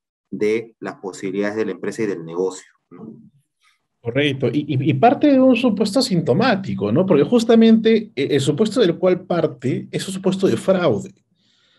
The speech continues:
Speaker 2: ¿Mm? O sea, ellos dicen, en lo que trato de entender el proyecto, de lo poco que se puede entender por lo general a estos partidos, en el, en el ejemplo, por ejemplo, de la empresa minera que tiene un cer-, un campamento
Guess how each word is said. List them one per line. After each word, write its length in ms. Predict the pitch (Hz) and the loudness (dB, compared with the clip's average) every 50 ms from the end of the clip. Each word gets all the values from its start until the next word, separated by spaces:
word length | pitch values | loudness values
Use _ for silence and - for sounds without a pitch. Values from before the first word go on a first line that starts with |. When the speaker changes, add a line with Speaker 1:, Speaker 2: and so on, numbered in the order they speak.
| _ _ _ _ _ _ _ _ _ _ _ _ _ _ _ | _ _ _ _ _ _ _ _ _ _ _ _ _ _ _
Speaker 2:
¿Mm? 180 | - - 110 131 139 - - - | -12 -8 -8 -8 -8 -10 -10 -4
O 40 | 120 | -2
sea, 100 | 143 131 | -2 0
ellos 280 | 139 165 190 208 208 196 | 2 2 4 4 4 4
dicen, 540 | 185 196 196 - - 151 151 165 165 - _ _ _ _ _ - - - - - _ | 2 0 -2 0 -2 -2 -2 -2 -4 -8 _ _ _ _ _ -20 -20 -18 -20 -16 _
en 160 | 104 107 107 | -8 -4 -2
lo 80 | 110 110 | -2 -2
que 120 | - 101 | -2 0
trato 300 | 104 127 131 131 139 147 | 0 0 0 2 2 2
de 60 | 151 147 | 2 2
entender 440 | 139 123 117 107 113 120 131 135 | 0 0 -2 0 0 2 2 4
el 100 | 143 165 | 4 2
proyecto, 520 | 160 131 113 110 123 139 135 135 143 139 120 | 2 0 0 0 0 0 -2 0 0 2 2
de 80 | 113 | 2
lo 120 | 104 98 - | 0 -2 -2
poco 240 | - 123 131 143 139 | -2 -2 0 0 0
que 60 | 123 | 0
se 120 | 127 107 | -2 -2
puede 220 | - - 117 123 127 | -2 -2 -2 0 0
entender 500 | 131 127 113 107 110 113 117 117 120 120 _ | 0 0 0 0 0 0 0 0 -2 -6 _
por 140 | _ 123 113 | _ -4 -4
lo 80 | 110 104 | -4 -4
general 480 | - - 101 104 110 110 110 110 110 | -6 -6 -6 -4 -2 -2 -2 -2 -2
a 60 | 110 | -2
estos 240 | 110 110 - 117 - | -4 -4 -6 -8 -6
partidos, 600 | - 104 98 98 - 120 120 117 113 117 117 - _ - - - - - - - - - _ _ _ _ _ _ _ _ _ _ _ _ _ - - _ _ | -6 -6 -6 -4 -4 -2 0 0 0 0 -2 -6 _ -20 -20 -20 -20 -20 -20 -20 -20 -20 _ _ _ _ _ _ _ _ _ _ _ _ _ -20 -20 _ _
en 160 | - 139 143 147 | -2 0 2 2
el, 120 | 151 - - | 0 0 0
en 120 | 156 147 | 0 2
el 120 | 151 151 156 | 2 2 2
ejemplo, 420 | 151 - 190 185 180 170 180 170 | 0 0 -2 -2 0 0 0 0
por 100 | 151 135 | 0 0
ejemplo, 400 | 131 131 135 147 143 143 151 151 | -2 -2 -2 -4 -4 0 2 2
de 100 | 151 139 | 2 2
la 80 | 123 117 | 2 0
empresa 320 | 113 113 127 127 131 156 | 0 0 -2 -2 0 0
minera 440 | 139 123 117 120 123 123 127 131 131 | 0 0 0 0 0 0 0 0 0
que 100 | 131 120 110 | -2 -4 -4
tiene 220 | 113 120 123 127 | -4 -4 -2 -2
un 80 | 127 127 | -2 -2
cer-, 240 | 131 123 113 117 113 | 0 0 -2 0 -2
un 120 | 143 139 | -4 -2
campamento 840 | 139 156 151 147 143 131 135 139 139 135 135 135 151 151 160 - | -2 -2 0 2 2 2 2 0 0 -2 0 0 2 2 0 -2